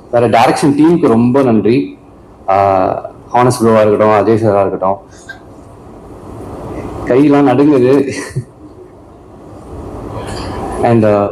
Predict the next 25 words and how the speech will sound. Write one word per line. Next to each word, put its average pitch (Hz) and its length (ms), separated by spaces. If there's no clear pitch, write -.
வாசு 151 300
சார் 127 160
வந்து 107 440
வந்திருக்காரு. 104 320
உங்க 110 220
முன்னாடி 120 280
ஒரு 101 240
பேசுறதுக்கே 123 800
ரொம்ப 107 200
தேங்க்ஃபுல்லா 110 300
இருக்கு 92 180
சார். 110 180
And, 113 240
ஆஹ், 104 200
இளவரசன் 175 360
சார் 135 180
கூட 123 160
நான் 113 180
நடிச்சேன். 117 440
தூரத்துல 175 220
இருந்து 156 240
பார்த்து 143 340
கத்துக்கிட்டே 139 500
இருந்தேன். 117 360
அவரு 110 540